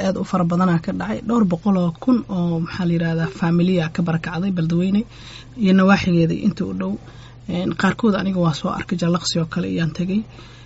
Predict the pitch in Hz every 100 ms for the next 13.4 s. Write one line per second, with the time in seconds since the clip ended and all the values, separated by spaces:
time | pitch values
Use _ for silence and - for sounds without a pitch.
0 | - - 175 180 175 170 208 185 190 196
1 | 180 165 175 175 160 175 160 160 170 190
2 | - 190 165 175 175 214 208 208 220 -
3 | 190 175 165 190 - 214 180 165 175 202
4 | 185 175 165 196 185 202 196 185 220 220
5 | - - - - 180 175 - 208 185 175
6 | 165 190 180 175 185 170 - 202 185 185
7 | 165 165 208 180 180 185 160 180 185 175
8 | 165 220 214 - - 190 175 175 170 170
9 | 165 170 202 - 180 - 202 180 180 170
10 | 190 202 185 220 214 180 170 165 165 165
11 | - 190 220 - - - - 180 185 180
12 | 220 226 - 208 208 - 196 - 180 190
13 | 214 - 180 180